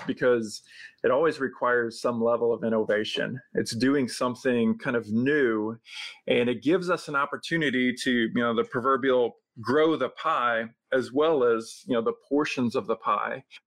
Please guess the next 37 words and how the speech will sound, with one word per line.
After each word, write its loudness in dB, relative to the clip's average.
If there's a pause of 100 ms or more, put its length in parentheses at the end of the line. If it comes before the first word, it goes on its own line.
But 6 (500)
innovation 2
in -2
particular 0
is -4
very 2
messy. -2 (500)
It's 0
very 2
risky. 0
It's -8
very 2
ambiguous. 0
There's, -2
it's, -2
it's -2
not -2 (100)
always 0
a 0
clear 0 (280)
path -4
and -2
line 0 (160)
of 0 (140)
what 0
tomorrow 0
looks -4
like, 0
what -2
next -4
year 2
looks -2
like -2
that 0
we're 2
moving 2
toward. 0